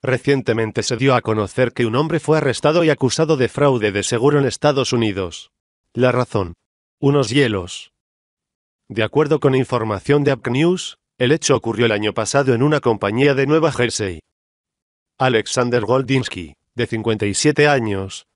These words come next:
quien trabajaba como contratista independiente, decidió arrojar hielo al suelo de la sala de descanso para simular una caída. Tras esto, esperó hasta que lo encontraran, afirmó el fiscal del condado de Middlesex,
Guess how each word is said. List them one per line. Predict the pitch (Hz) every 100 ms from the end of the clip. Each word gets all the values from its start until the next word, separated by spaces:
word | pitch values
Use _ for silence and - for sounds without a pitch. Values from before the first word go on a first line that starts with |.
| -
quien | - 123
trabajaba | 110 113 107 131 139
como | 139 131 120
contratista | 123 117 113 107 151 147 131
independiente, | 113 123 104 107 135 127 127 143 185 _ -
decidió | 120 - 113 139
arrojar | 147 143 - 135
hielo | 117 147 143
al | 117
suelo | - 185 165
de | 139
la | 113
sala | - 151 143
de | 123
descanso | 117 - 147 156 175
para | 139 120 117
simular | 131 120 131 143
una | 170 165
caída. | 147 127 95 87 78 _ _ _ _ _ _ _ _ _
Tras | - 123 -
esto, | 139 - 110 113 _ -
esperó | 120 - 120 160
hasta | 156 - 127
que | 113
lo | 107
encontraran, | 120 117 156 156 113 104 110 _ -
afirmó | 131 143 131 156
el | 151
fiscal | 147 - 156 175
del | 160 131
condado | 110 117 135
de | 135
Middlesex, | 131 165 156 143 123 - -